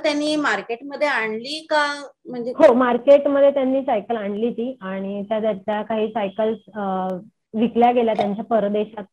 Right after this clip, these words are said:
Speaker 2: पण.
Speaker 1: अच्छा, ओके. ह्या, ह्या प्रवासात तुम्ही तिघ जण होतात,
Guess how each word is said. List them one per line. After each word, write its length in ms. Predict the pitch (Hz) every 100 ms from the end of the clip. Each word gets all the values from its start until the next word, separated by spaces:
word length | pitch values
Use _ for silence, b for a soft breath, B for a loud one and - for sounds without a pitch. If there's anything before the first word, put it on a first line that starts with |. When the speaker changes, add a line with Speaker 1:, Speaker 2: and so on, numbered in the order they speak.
| -
Speaker 2:
पण. 200 | 202 294 302 _ _ _ _ _ _ _ _ _ _ _
Speaker 1:
अच्छा, 260 | 175 - 175 - _ _ _ _ _ _ _ _ _ _ _ _ 202
ओके. 320 | 185 - 170 - _ _ _ _
ह्या, 540 | 226 226 269 339 320 - -
ह्या 160 | 277 302
प्रवासात 560 | 330 330 320 320 320
तुम्ही 160 | 320 339
तिघ 220 | 339 277
जण 320 | 320 311 294
होतात, 340 | 254 - -